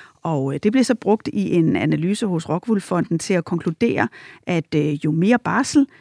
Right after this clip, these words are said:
jo bedre trivsel for barnet, også senere i livet. Så det her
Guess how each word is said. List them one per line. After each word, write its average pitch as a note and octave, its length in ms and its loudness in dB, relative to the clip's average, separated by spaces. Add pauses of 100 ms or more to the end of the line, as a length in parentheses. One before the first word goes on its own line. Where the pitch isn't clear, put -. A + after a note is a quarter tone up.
(140)
jo F3 40 -6 (100)
bedre F#3+ 280 4
trivsel - 460 -4
for - 200 -6
barnet, A3+ 380 0
også F3+ 180 -4
senere F#3+ 480 6
i D3 40 2
livet. G#3+ 320 8 (300)
Så - 160 2 (140)
det D#3+ 80 -2
her E3 200 0